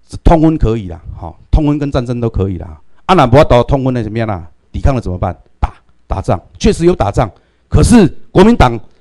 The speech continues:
都只讲打仗，都不讲通婚。最近古尼啦，吼，有一个叫做廖，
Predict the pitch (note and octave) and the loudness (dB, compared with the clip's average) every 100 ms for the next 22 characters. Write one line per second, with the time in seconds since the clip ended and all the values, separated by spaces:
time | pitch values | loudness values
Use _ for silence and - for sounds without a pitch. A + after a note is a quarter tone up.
0 | - - A#3+ G#3+ A#3 D3+ A#2+ A#2 F3 - | -6 2 4 4 0 0 2 2 2 2
1 | - - _ _ - G#3 A3 - A#2 C3 | -4 -20 _ _ 2 4 4 4 2 2
2 | D#3+ D#3 D#3 - - _ - - _ _ | 2 2 0 -6 -20 _ -20 -20 _ _
3 | _ G#3+ G3 G3 C#3+ - - B2+ C3 C3 | _ 2 2 2 -4 -8 -6 0 0 0
4 | B2 A2 G2+ - - - _ _ _ - | -2 -2 -4 -6 -8 -10 _ _ _ -4
5 | B2+ - C3+ E3+ D#3+ D#3+ E3 C#3+ | -2 0 0 0 0 2 2 2